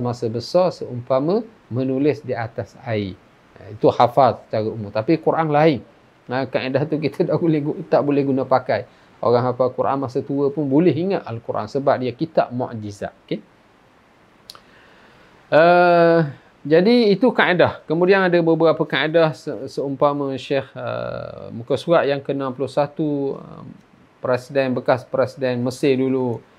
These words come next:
eh, Doktor Muhammad Morsi, eh, dia menghafaz Quran, dia baca dulu satu ayat itu dengan hafazan yang sempurna. Kemudian dia menghafaz ayat per-,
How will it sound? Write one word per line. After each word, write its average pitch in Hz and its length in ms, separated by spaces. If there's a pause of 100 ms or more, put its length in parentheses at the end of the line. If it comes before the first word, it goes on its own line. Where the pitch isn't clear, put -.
(200)
eh, 104 240
Doktor 135 640
Muhammad 120 560
Morsi, 151 640 (480)
eh, 113 320
dia 135 320
menghafaz 127 480
Quran, 139 400
dia 131 160
baca 127 320
dulu 135 480
satu 123 320
ayat 151 320
itu 135 400
dengan 127 240
hafazan 139 480
yang 131 160
sempurna. 156 800 (460)
Kemudian 143 480
dia 143 160
menghafaz 143 560
ayat 131 240
per-, 127 240